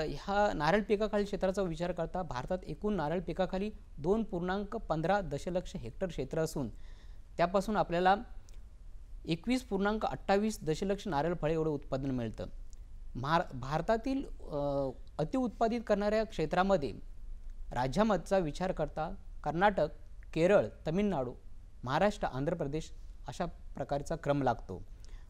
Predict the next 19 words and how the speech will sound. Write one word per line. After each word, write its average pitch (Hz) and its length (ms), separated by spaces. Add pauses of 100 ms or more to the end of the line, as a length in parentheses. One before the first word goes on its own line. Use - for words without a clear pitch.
महाराष्ट्राचा 226 560
विचार 208 320
करता 202 280
महाराष्ट्रामध्ये 185 840 (380)
नारळ 143 320
पिकाखालील 190 460
क्षेत्र 175 380 (340)
हे 208 160 (240)
त्रेचाळीस 202 480
हजार 190 300 (280)
तीनशे 165 300
वीस 185 360 (100)
हेक-, - 500
अ, 117 280 (220)
हेक्टर 143 300
असून 165 320
त्यापासून 170 520
दोन 180 340
हजार 180 260